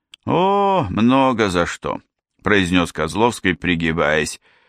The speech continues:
Он лениво прошел мимо Валдеса в открытую дверь. «За то, что ем, сплю, отпускаю скабрезные шутки».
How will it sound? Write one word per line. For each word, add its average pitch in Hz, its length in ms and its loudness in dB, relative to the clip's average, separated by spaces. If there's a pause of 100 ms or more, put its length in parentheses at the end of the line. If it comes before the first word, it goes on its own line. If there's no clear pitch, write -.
(200)
Он 123 160 4
лениво 151 440 0
прошел 131 480 0
мимо 117 400 2
Валдеса 139 560 0
в 123 60 2
открытую 107 600 -2
дверь. 60 320 -4 (840)
«За 127 220 2
то, 202 240 0
что - 220 -2
ем, 120 440 2
сплю, 104 500 0
отпускаю 95 720 0
скабрезные 85 720 0
шутки». 95 480 -4